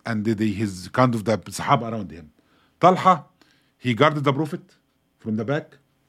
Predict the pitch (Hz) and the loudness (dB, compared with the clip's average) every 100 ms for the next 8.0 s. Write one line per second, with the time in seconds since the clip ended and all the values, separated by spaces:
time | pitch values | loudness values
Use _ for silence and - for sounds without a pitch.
0 | _ _ _ 101 107 117 123 110 143 139 | _ _ _ -8 -4 0 0 0 -2 -2
1 | _ _ _ _ _ _ _ - 143 170 | _ _ _ _ _ _ _ -2 2 4
2 | 160 - _ _ _ _ _ _ - 127 | 2 -4 _ _ _ _ _ _ 0 2
3 | 113 - 123 127 175 170 143 - 165 170 | 2 -2 -4 -2 2 4 4 2 2 2
4 | 147 - _ _ - - 120 113 113 104 | -2 -8 _ _ -18 -10 -6 -4 -2 0
5 | 143 143 127 131 147 165 - - 123 123 | -2 -2 -4 -4 -4 -6 -10 -4 -2 -2
6 | _ - - 139 143 123 101 110 151 160 | _ -18 -4 -2 0 -2 -2 -4 -4 -6
7 | - _ _ _ 107 101 107 135 113 104 | -8 _ _ _ -10 -6 -2 -2 -2 -14